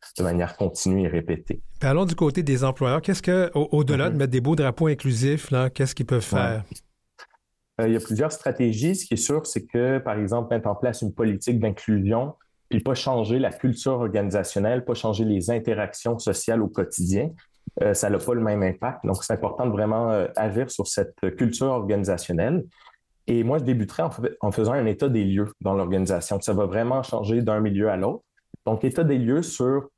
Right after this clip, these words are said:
Speaker 1: euh, finalement, à quel point les travailleurs sentent qu'ils évoluent dans un milieu sécuritaire psychologiquement, physiquement,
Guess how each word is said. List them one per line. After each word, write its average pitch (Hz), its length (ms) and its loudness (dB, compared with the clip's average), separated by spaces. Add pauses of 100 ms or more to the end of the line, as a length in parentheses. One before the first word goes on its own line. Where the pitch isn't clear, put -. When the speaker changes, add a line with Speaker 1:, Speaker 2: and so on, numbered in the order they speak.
Speaker 1:
euh, 98 220 2
finalement, 113 280 0
à 127 60 -2
quel 131 240 -2
point 143 180 0
les 123 100 0
travailleurs 104 480 -2
sentent 123 320 -2
qu'ils 101 240 2
évoluent 107 340 2
dans 104 240 0
un 98 40 2
milieu 95 280 2
sécuritaire 107 760 -2
psychologiquement, 104 840 -2
physiquement, - 600 -2